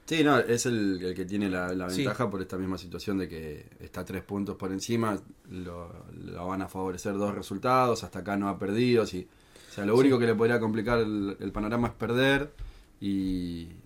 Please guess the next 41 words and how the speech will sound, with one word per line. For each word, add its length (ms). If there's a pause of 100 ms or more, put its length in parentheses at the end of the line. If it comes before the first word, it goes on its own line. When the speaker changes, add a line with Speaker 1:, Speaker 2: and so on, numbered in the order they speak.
(120)
Speaker 1:
y 60
bueno, 140
hasta 180
acá 140
no, 360
no 120
lo 120
ha 100
hecho, 500 (800)
juega 280
contra 240
Fútbol 320
Club, 160
que 80
es 100
uno 140
de 60
los 160
equipos 320
que, 180 (800)
que 140
le 60
ha 20
Speaker 2:
Sí. 60
Speaker 1:
costado 300
más 220
este 140
Speaker 2:
Exactamente. 640
Speaker 1:
torneo, 40
también 320
Speaker 2:
Tal 120
Speaker 1:
ese 80
Speaker 2:
cual. 120
Speaker 1:
es 60
otro 180
dato, 460 (720)
eh, 480
así 260
que, 120
eh, 40 (800)
estamos. 680